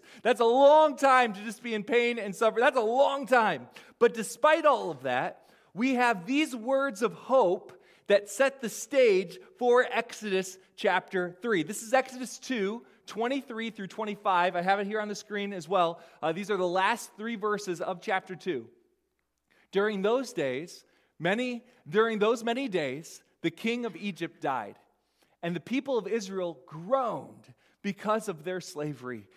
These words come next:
and cried out for help. Their cry for rescue from slavery came up to God,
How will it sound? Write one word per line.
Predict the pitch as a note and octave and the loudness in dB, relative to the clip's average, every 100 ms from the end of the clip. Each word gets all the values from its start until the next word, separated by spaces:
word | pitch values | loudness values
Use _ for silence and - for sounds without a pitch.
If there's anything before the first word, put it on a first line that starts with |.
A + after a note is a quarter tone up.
| _ - | _ -10
and | E3 | -10
cried | - - G#3 G3+ G#3+ G#3 - | -10 0 2 4 2 0 -2
out | F#3 F3+ - - | 0 -2 -6 -18
for | D#3 | -16
help. | - C#3+ A2+ - _ _ _ _ _ _ - | -12 -10 -10 -14 _ _ _ _ _ _ 0
Their | G#3+ A3+ | 2 2
cry | - - A3+ A#3+ C4 | -2 0 4 4 4
for | C4 - F#3 | 0 -6 -6
rescue | E3 E3+ A3+ A3+ - - B3 B3 | -6 -2 0 0 -8 -8 -8 -8
from | - G3 | -8 -8
slavery | F3 F#3 G3+ G3 D#3 D3 D3 | -8 -6 -4 -4 -6 -8 -8
came | - G3 F#3 F#3 | -8 -6 -6 -6
up | F3 F#3+ - | -4 -6 -8
to | - | -14
God, | D#3+ C#3+ A#2 G#2 | -8 -8 -8 -12